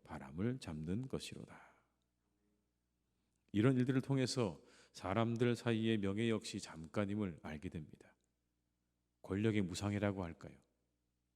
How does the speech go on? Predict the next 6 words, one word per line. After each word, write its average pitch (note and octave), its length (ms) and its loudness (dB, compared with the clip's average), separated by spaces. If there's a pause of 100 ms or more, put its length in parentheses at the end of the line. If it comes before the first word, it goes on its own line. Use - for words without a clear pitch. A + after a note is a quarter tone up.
(420)
한때 B2 360 0
그렇게 A2 540 0 (480)
왕이 G#2 320 0
되어서 G2 580 0 (360)
많은 G#2 340 -4
사람들을 A2 560 -4